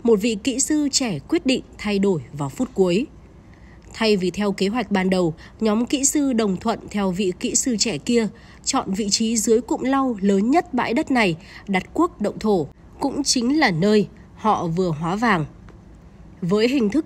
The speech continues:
tượng trưng, nhóm kỹ sư bổ những nhát cuốc đầu tiên xuống đất để hoàn thành nghi thức động thổ. Đúng lúc này,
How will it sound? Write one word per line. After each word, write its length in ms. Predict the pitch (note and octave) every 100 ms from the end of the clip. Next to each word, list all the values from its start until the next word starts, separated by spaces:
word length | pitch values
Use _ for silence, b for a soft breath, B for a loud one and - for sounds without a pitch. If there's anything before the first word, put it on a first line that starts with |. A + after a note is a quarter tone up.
| -
tượng 200 | B3 G3
trưng, 260 | C#4 C4 A3 B -
nhóm 240 | G#3 G#3+
kỹ 180 | A3+ C4
sư 320 | C4+ C#4+ B3+
bổ 280 | G#3 A3 D#3+ C#3+
những 160 | F#3 A#3+
nhát 220 | D4 -
cuốc 280 | D4+ D#4+ A3+
đầu 180 | F#3
tiên 320 | E3+ A#3+ A#3 G#3
xuống 240 | - G3
đất 160 | C4+ E4+ B B -
để 160 | G3+
hoàn 280 | E3+ G#3+ G#3
thành 240 | G#3 G3
nghi 160 | B3+ D4
thức 220 | F4+ F4+
động 180 | A3+ -
thổ. 260 | A3+ G3 C#3+ - B B B -
Đúng 220 | G3 F#3+
lúc 180 | B3 D4
này, 280 | B3 G3